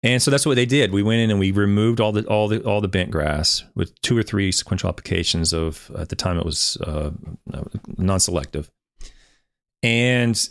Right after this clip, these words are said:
I went in myself on a tractor and I seeded, a p-, uh, I, uh, slit seeded twenty-one acres of tall, turf type tall fescue. And, uh, the whole time the homeowners were a hundred percent on board. They were like, "Yeah, this is great, da, da, da."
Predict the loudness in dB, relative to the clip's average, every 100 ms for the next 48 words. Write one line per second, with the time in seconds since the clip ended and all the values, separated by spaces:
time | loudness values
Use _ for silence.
0 | 2 4 4 4 4 4 4 4 4 4
1 | 4 2 2 2 2 2 2 2 2 2
2 | 2 2 2 4 2 2 2 4 4 2
3 | 0 0 2 0 2 2 2 2 0 0
4 | 0 2 2 2 0 2 0 0 0 2
5 | 2 2 2 0 -2 0 0 -2 -2 -2
6 | -2 -2 -2 0 -2 -2 -4 -2 -2 0
7 | -4 -8 -12 _ _ _ -2 2 4 4
8 | 2 -2 -10 _ _ -2 2 2 2 2
9 | 2 2 2 2 4 2 2 2 2 2
10 | 2 2 2 2 0 0 2 2 2 0
11 | 0 -2 0 0 2 0 0 -2 0 0
12 | 0